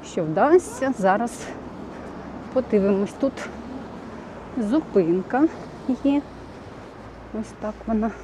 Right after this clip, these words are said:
виглядає. Іду трошечки далі.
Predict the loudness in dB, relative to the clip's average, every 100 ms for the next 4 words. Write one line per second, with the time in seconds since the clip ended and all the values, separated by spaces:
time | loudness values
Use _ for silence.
0 | -14 -14 -12 -10 -8 -4 -2 0 2 0
1 | -2 -8 -16 -16 -16 -16 -16 -18 -16 -12
2 | -10 -8 -4 -4 0 0 0 -6 -12 -6
3 | -4 -4 -6 -12 -6 -4 -4 -6 -12 -12
4 | -12 -12 -12 -12 -12 -12 -10 -10 -8 -8
5 | -4 0 2 2 2 2 2